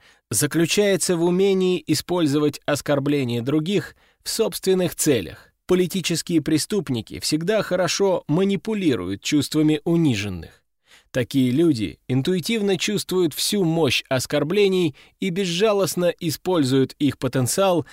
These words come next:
для разжигания массовых конфликтов. Их навыки речи на высоте.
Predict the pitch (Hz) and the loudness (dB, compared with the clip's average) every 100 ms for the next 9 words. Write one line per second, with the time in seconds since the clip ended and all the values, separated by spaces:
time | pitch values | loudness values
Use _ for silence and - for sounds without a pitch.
0 | - - 123 175 175 127 170 180 208 190 | -18 -6 -2 2 2 2 0 0 2 2
1 | 180 139 165 160 - 156 143 - 147 127 | 2 4 4 2 0 2 0 0 -2 0
2 | 131 117 - - - _ _ _ _ - | -4 -4 -8 -18 -18 _ _ _ _ -6
3 | 143 131 131 147 131 123 135 160 156 165 | -2 0 0 0 0 0 0 0 0 0
4 | 151 - 131 139 147 - 165 160 101 - | 0 0 0 2 0 0 0 0 -2 -4